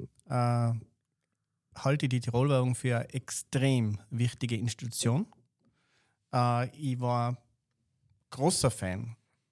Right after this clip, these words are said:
von der T W, war großer Fan von der Marke Tirol, wie es, äh, gestaltet worden ist, auch vom Design her,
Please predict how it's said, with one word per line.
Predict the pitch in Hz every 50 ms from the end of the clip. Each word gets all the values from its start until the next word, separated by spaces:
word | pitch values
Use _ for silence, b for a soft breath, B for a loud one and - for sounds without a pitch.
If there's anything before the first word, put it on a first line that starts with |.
| _ _ _ _ _ _ _
von | - - 127 127
der | 123 120 113
T | - 120 113
W, | 120 131 151 147
war | 131 113
großer | 113 - - 147 156 - - 135
Fan | - - 127 123 117 120 117
von | - - 131 120
der | 113 110
Marke | 110 110 113 104 110 127 135 - - - 123 113
Tirol, | - 120 110 107 113 127 147 151 143 139
wie | 139 135 135
es, | 120 - - -
äh, | - 131 123 113 110 107
gestaltet | 110 123 - - 113 123 160 - 165 131
worden | 131 139 147
ist, | 160 156 - - -
auch | - 123 127 131 -
vom | - - 135 127 120 117
Design | - - 117 - - 113 110 120 139
her, | 131 151 165 170 -